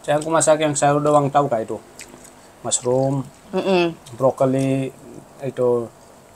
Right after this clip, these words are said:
Speaker 1: carrot, semua campuran itu sayur apa aja nggak tahu ya.
Speaker 2: Mm-mm, sayur campur.
Speaker 1: Enak, simple, perfect banget, enak banget tuh.
Speaker 2: Mm-mm, kayak
Speaker 1: Jadi,
Speaker 2: capcay.
Speaker 1: iya,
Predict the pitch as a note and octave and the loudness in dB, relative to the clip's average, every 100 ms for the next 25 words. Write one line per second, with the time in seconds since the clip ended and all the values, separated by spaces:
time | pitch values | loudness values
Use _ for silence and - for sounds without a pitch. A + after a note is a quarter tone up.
0 | - B2+ C3+ C3+ C3 - B2+ C3+ C3 B2 | 0 4 8 6 4 -6 -2 0 0 0
1 | B2+ C3+ C#3+ C3 C3 B2+ B2 B2+ C3+ C#3 | 0 0 0 2 0 -2 -2 -2 -2 -4
2 | C#3 C3 A2+ A2+ A2+ A2+ C#3+ F#3+ F3+ F3+ | -6 -4 -4 -4 -4 -6 -6 -4 -4 -6
3 | F#3 F3+ F3+ F3+ F#3+ C#4 F#4+ - - E4+ | 2 4 4 -4 -2 0 0 0 0 0
4 | F#4+ A4+ G4+ - G#3 G3+ - D4 F4 G#3 | 0 0 0 6 6 6 4 4 6 4
5 | C3 B2 C3 G3+ - C3+ B2+ A2 A2+ - | 2 2 4 4 4 -2 -2 -4 -10 -10
6 | - - - - - - - - - - | -20 -20 -20 -20 -20 -20 -20 -20 -20 -20
7 | - - G3 F#3 F#3+ F#3 F3+ F3 F3 - | -20 -14 -8 -4 -4 -2 0 4 2 0
8 | F#3 F3 D#3+ - - F#3+ G#3+ | -4 -2 -4 -8 -6 -2 -2